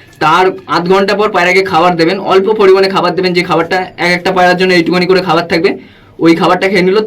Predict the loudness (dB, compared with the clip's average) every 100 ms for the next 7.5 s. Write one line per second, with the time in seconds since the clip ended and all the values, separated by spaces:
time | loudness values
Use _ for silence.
0 | 0 0 2 0 2 0 0 -2 -2 0
1 | 2 2 2 2 -2 -2 0 2 2 2
2 | 2 0 -2 2 4 4 2 0 2 2
3 | 2 0 2 0 0 -4 -10 -20 -20 _
4 | -4 -2 -2 -2 -2 0 2 4 4 4
5 | 2 2 2 2 0 0 0 2 2 2
6 | 2 0 -2 -6 -16 -4 0 2 4 4
7 | 4 2 -2 -2 0